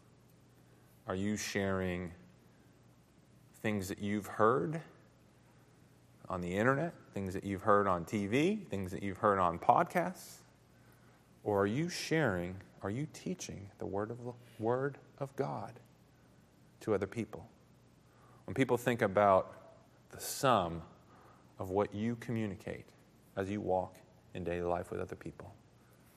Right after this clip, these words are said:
are you sharing the word of God? First Timothy four two says,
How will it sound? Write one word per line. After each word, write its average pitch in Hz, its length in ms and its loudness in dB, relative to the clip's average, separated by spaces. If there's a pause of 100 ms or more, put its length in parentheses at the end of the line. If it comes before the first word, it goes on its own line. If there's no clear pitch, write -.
(240)
are - 40 -4
you 117 60 -4
sharing 110 400 0
the 98 60 0
word 98 180 4
of 90 80 -4
God? 95 300 2 (2250)
First - 260 10
Timothy 117 520 6
four 113 260 6
two 110 360 4
says, 92 640 4